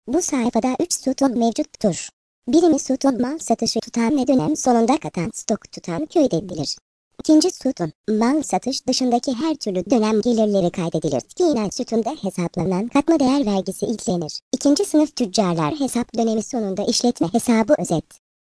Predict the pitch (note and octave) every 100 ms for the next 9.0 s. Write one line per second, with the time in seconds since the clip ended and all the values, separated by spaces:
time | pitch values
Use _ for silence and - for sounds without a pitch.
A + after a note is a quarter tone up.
0 | A3 A#3 C#4+ E4 G#3+ G#3 G#3 B3+ B3 G#3
1 | B3+ C4+ - A#3 B3+ B3+ - F3+ B3 -
2 | A#3 G#3 F#3+ A#3+ B3 - F#3 E3 E3 A3
3 | - D#4+ G#3+ A3 A3+ A3 A#3+ G#3 G#3 F#3
4 | F3+ A#3 A3 A#3+ A#3+ F#3 G#3 F#3+ G3 E3+
5 | F4 F4+ D4+ B3+ D#3+ B3+ C#4 G3+ F3+ B3
6 | F#3+ F3 E3 F3+ - - A#3 - A#3+ E3
7 | A#3+ - A3+ F#3+ G3+ A3 F#3 F3+ A3+ C#4+
8 | - A3+ F#3+ F3+ D4 D4+ D#3 D3 C3+ -